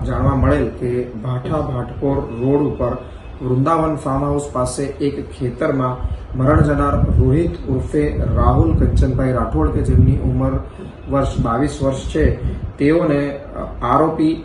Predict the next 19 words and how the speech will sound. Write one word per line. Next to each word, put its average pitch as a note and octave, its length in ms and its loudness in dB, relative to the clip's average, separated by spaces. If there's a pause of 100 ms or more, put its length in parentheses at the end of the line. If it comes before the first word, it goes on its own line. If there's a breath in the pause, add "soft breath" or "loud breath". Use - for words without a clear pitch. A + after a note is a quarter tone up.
આકાશ D#3+ 400 0 (560)
મહેશભાઈ C3+ 580 2
રાઠોડ C#3 400 0
કે A#2+ 200 -4
જેઓની B2+ 300 -2
પણ D3+ 140 -2
ઉંમર C3 280 2
લગભગ A#2+ 300 -2
બાવીસ A#2 360 -2
ત્રેવીસ C3 280 -2
વર્ષ C3 280 -4
છે D3+ 40 -6
અને C3 200 -2
જે C#3+ 260 0 (360 loud breath)
હરિચંપા D3+ 520 2
અડાજણ C#3+ 420 2
ખાતેના C3 420 -4
રહેવાસી C3+ 480 -2
છે, A#2+ 420 -8